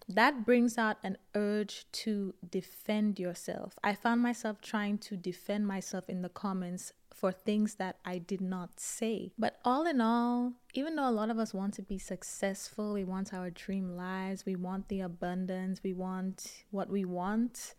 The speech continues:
things like that can lead to the fear of success. So what is the fear of success? Let's talk about that.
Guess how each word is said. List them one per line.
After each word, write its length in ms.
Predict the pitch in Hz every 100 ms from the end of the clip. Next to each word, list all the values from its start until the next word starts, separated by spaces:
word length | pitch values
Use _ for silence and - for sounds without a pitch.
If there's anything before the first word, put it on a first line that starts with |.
| -
things 320 | 277 339 -
like 260 | 262 196
that 540 | - 196 214 240 - -
can 280 | - 220 202
lead 260 | 202 202 -
to 180 | - 208
the 160 | 185
fear 520 | 180 - - 196 196 -
of 180 | 185 180
success. 1120 | - 185 - - - 180 185 - - - - -
So 320 | - - 277
what 640 | 254 226 247 320 381 - -
is 400 | 240 240 233 -
the 120 | 214
fear 580 | 202 - - 208 208 208
of 300 | - 196 196
success? 720 | - - 190 - - 190 185 -
Let's 160 | 240
talk 220 | - 214
about 320 | 196 196 190 -
that. 420 | - 262 -